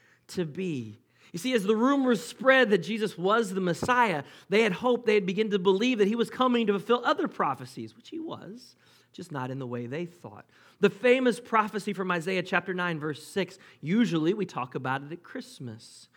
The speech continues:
"For unto us a child is born. To us a son is given,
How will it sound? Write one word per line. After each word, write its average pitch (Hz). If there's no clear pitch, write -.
"For 233
unto 240
us 240
a 226
child 262
is 202
born. 170
To 247
us 294
a 240
son 277
is 196
given, 208